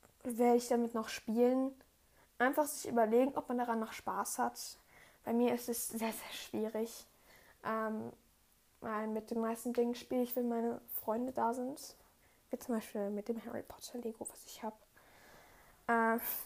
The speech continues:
und dann einfach überlegen, wie oft spiele ich damit. Wenn's nicht oft ist, man auch dann so sagt, „Okay, nach zehn Minuten höre ich auf“ oder so.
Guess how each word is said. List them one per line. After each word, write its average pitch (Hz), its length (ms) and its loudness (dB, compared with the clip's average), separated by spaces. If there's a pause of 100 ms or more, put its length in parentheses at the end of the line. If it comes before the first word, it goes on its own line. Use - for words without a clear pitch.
(1400)
und 262 140 -2
dann 247 100 2
einfach 277 320 4
überlegen, 247 640 8
wie 269 160 10
oft 294 260 8
spiele 233 300 2
ich 226 80 0
damit. 214 380 2
Wenn's 247 280 0
nicht 240 220 -2
oft 254 260 6
ist, 254 260 4
man 233 320 2
auch 220 260 2
dann 233 160 0
so 226 160 0
sagt, 220 320 0
„Okay, 233 360 6
nach 226 180 0
zehn 226 200 2
Minuten 226 320 4
höre 220 100 2
ich 214 160 -4
auf“ 214 280 4
oder 208 180 4
so. 202 320 6